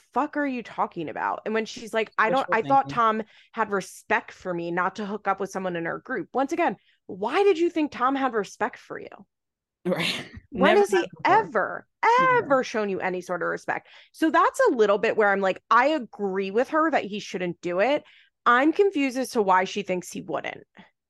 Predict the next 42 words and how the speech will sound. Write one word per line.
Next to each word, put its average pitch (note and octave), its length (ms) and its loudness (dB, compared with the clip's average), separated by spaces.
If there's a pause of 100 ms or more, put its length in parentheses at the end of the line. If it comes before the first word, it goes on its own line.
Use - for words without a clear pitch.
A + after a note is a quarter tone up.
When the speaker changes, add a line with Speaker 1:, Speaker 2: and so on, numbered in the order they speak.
(200)
Speaker 2:
Why D#3+ 260 -2
she's D3+ 260 -4
surprised. B2+ 800 -8 (220)
Speaker 1:
Yeah, A4+ 400 -2
like, D#4+ 160 2
she F4+ 220 0
Speaker 2:
Yeah. C3+ 100 -4
Speaker 1:
keeps - 300 2
being, D#4+ 360 2
like, A3+ 220 0
stunned G3 880 -2
by F#3+ 120 2
Tom's F#3 340 -4
behavior. F3+ 580 -2 (280)
And B3+ 80 2
if D4 100 0
she D#4+ 120 0
was F4 180 0
like, C#4+ 260 2 (220)
"Yeah, C#4 160 4
he's G#3+ 160 -2
a G#3+ 80 -2 (140)
fucking A#3+ 260 0
asshole. A#3+ 380 0
This F#3+ 140 -2
doesn't A#3 280 -4
surprise G3 540 -2
me. F#3 260 -4
It - 160 0
hurts G#3+ 380 -6
my G#3 120 2
feelings, G#3 520 -2
but, G3+ 80 -4
like, F#3+ 120 0
I'm F#3+ 100 -2
not G3 200 0
surprised. G#3 560 2
This G3+ 160 -4
is G#3+ 120 -14
what A#3 160 0
Tom F#3 400 -2
does." F#3 520 2